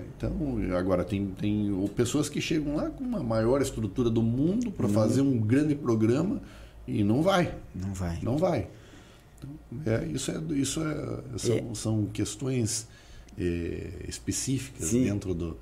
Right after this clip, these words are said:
Speaker 2: Sim.
Speaker 1: da, da televisão, por exemplo,
Speaker 2: E a, e a
Speaker 1: né?
Speaker 2: empatia o cara não aprende, né? O cara tem que ter, né?
Speaker 1: Empatia tem que ter ou não
Speaker 2: Tem
Speaker 1: tem?
Speaker 2: que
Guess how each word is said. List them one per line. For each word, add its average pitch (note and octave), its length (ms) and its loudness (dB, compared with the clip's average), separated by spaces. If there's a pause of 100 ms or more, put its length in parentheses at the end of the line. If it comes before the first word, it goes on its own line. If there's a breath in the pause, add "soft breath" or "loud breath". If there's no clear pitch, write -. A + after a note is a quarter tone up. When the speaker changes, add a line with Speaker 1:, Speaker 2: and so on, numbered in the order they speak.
(120)
Speaker 2:
Sim. A2 340 2
Speaker 1:
da, D#2+ 240 -4
da D#2 220 -6
televisão, G2+ 720 0
por F2 160 -2
exemplo, E2 240 0
Speaker 2:
E C#3 60 6
a, - 20 4
e C#3+ 220 4
a C3+ 60 4
Speaker 1:
né? C#3 100 4
Speaker 2:
empatia C#3+ 400 4
o E3 40 0
cara - 180 4
não D3+ 100 4
aprende, G#3 420 4
né? C#3+ 240 4
O A#2 120 2
cara C3 200 4
tem - 140 4
que - 60 0
ter, G#3 200 6
né? D#3+ 60 6
Speaker 1:
Empatia C#3+ 380 -2 (120)
tem C#3 140 -6
que C#3 100 -12
ter - 220 -8
ou C#2+ 80 -6
não C3 80 -10
Speaker 2:
Tem G#2+ 200 -8
Speaker 1:
tem? D3 200 2
Speaker 2:
que - 80 -6